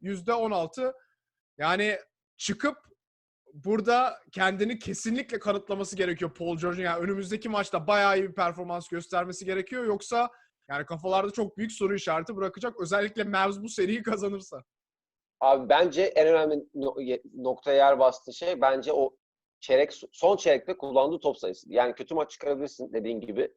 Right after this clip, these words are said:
Speaker 2: Ee, olmayabilir, girmeyebilir şutlar ama yani
Speaker 1: Deneyeceksin
Speaker 2: son çeyrekte
Speaker 1: abi.
Speaker 2: o, abi tereddütte kaldı. O kadar fazla pozisyon vardı ki anlatamam sana. Yani ve hani kaldırıp a-, o atacak galiba falan dediğinde hiçbir zaman atmadı abi. Hep böyle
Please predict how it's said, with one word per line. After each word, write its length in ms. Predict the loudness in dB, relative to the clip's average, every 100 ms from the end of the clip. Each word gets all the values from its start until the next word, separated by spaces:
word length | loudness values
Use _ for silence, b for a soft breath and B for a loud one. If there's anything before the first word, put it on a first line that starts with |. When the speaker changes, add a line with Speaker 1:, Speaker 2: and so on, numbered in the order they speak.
| _ _ _ -2
Speaker 2:
Ee, 300 | 2 4 2 4
olmayabilir, 480 | 4 6 2 0
girmeyebilir 460 | -2 -4 -2 -4 -6
şutlar 280 | -10 -8 -4
ama 400 | -2 0 0 -2 -10 _
yani 140 | -20 -4
Speaker 1:
Deneyeceksin 380 | 2 2 2 2
Speaker 2:
son 80 | 2
çeyrekte 300 | 2 0 0
Speaker 1:
abi. 80 | 0
Speaker 2:
o, 120 | 0 -8 _ _ _ 2
abi 260 | 4 4 0
tereddütte 540 | 0 0 0 -8 -6
kaldı. 440 | -2 0 0 -4 -2
O 180 | -4 -4
kadar 420 | 0 4 4 4
fazla 260 | 0 -2 -6
pozisyon 440 | -10 -8 -8 -2
vardı 260 | 0 0 -2
ki 100 | -2
anlatamam 460 | -2 2 0 0
sana. 180 | -4 -4
Yani 240 | -2 2 4
ve 200 | 2 0 _
hani 280 | -2 -2 -6 _ _ 0
kaldırıp 460 | 4 4 4 0 0
a-, 120 | -2
o 140 | -4 0
atacak 440 | 0 4 4 6
galiba 340 | 6 6 6 6
falan 220 | 2 2
dediğinde 220 | -2 -4
hiçbir 240 | -8 -6 -2
zaman 140 | 0
atmadı 440 | 0 -2 -4 2
abi. 220 | 4 4 0
Hep 260 | -4 -2
böyle 220 | 0 0